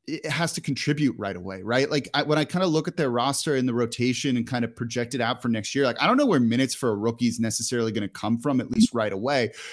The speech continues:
So do they have the ability to take a chance on a guy like Sochan who can't shoot? Let's just say it like that. And, d-, you know, develop him over the next couple of years and hope that he does figure that shot out. And then when you put it with all the other tools of his,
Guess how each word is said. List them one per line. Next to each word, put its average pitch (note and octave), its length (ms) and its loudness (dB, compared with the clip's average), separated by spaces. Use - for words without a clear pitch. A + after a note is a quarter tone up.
So - 140 4
do D3+ 160 6
they D#3 140 8
have D3+ 520 2
the D3 120 4
ability C3+ 480 2
to - 20 0
take - 280 0
a D#3 40 2
chance B2 360 -2
on A#2+ 100 -2
a A2+ 60 -4
guy A2 300 0
like G#2+ 180 -2
Sochan A2+ 580 2
who A2 100 -6
can't A#2 300 -2
shoot? A2 400 0
Let's B2+ 180 2
just C3+ 180 6
say B2 140 8
it A#2 60 2
like A#2 180 0
that. A2+ 360 4
And, B2 400 2
d-, - 120 -6
you F#3 80 10
know, D3+ 120 8
develop C#3+ 440 6
him C#3+ 160 4
over C#3 160 2
the C3 60 2
next C3 180 0
couple C3 240 0
of B2 80 4
years D3 320 6
and A#2+ 80 2
hope B2+ 300 0
that C3+ 120 4
he C#3 160 -4
does C3+ 640 2
figure C3+ 480 -2
that B2 220 0
shot A#2 240 -2
out. F3 220 6
And C#3 120 2
then C3+ 120 0
when C3+ 100 2
you C3 100 0
put C#3+ 140 -2
it C3+ 60 -2
with C3 120 0
all B2 120 0
the A#2+ 100 -2
other A#2+ 360 0
tools B3+ 340 -2
of A#2+ 80 -2
his, A2 340 2